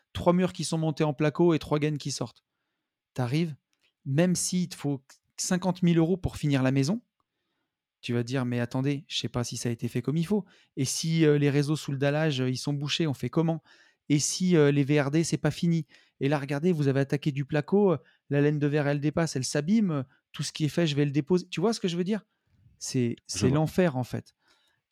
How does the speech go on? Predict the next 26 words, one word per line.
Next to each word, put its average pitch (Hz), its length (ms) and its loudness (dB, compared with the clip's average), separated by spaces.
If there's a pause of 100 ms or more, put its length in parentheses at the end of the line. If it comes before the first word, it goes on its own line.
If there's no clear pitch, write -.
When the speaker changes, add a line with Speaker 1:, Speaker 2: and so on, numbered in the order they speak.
Speaker 1:
Et 131 200 2
du 131 140 -6
coup, 190 220 -2
il 143 80 0
va 123 120 -2
se - 100 -8
faire 135 180 -4
prendre 143 260 -2
une 135 100 -2
décote 135 400 0
de 127 100 -2
peut-être, - 340 -6
heu, 113 80 -4
cinquante, - 520 -4
cent - 240 -2
mille 170 200 4
euros, 160 300 0 (540)
alors 123 280 -6
qu'il 156 280 2
fallait 127 260 -4
cinquante 135 400 -6
mille 147 140 -2
pour 135 180 -12
finir, 135 340 -8
quoi. - 160 -20 (2000)
Speaker 2:
Ok, 147 200 2